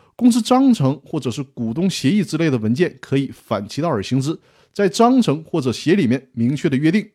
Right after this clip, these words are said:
出现这种情况绝对不允许股东反悔。也就是说，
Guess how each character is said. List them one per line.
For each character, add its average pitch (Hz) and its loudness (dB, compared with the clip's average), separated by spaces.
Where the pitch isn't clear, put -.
出 - -4
现 233 6
这 240 6
种 175 4
情 131 2
况 165 0
绝 170 0
对 220 0
不 196 -4
允 127 4
许 127 -6
股 107 -12
东 104 -8
反 92 -10
悔。 92 -14
也 131 2
就 180 4
是 190 6
说， 208 2